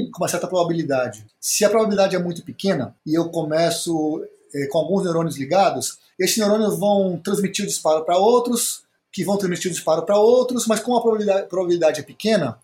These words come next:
eventualmente essa ati-, essa atividade vai morrer e o sistema vai parar de disparar. Isso é uma fase do modelo, a fase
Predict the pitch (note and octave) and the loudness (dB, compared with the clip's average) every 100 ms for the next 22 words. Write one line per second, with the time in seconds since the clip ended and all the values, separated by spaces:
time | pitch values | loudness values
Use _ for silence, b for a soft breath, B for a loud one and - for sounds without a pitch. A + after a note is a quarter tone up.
0 | - D3+ A3 G#3 G3+ G3+ F3+ G3 G3+ - | -4 0 2 4 4 2 -2 -4 -4 -4
1 | F3 F3+ E3+ E3+ E3+ F#3 A3 E3 G3 C4+ | -2 0 2 2 2 4 4 4 4 4
2 | - - A#3 C4+ C4+ C4 A#3 A#3 A3 G#3 | 0 -2 0 2 0 0 2 2 2 2
3 | F3 E3+ D#3+ - D#3 A2 - _ D#3+ - | 0 0 -4 0 2 2 -4 _ -2 2
4 | G3 - - E3 E3+ E3+ E3 D#3+ B2+ A2 | 4 4 4 4 4 2 0 0 0 -2
5 | G#2+ _ B2+ - D3 D3 C#3+ D3 C#3+ B2+ | -6 _ -8 0 2 2 2 2 2 0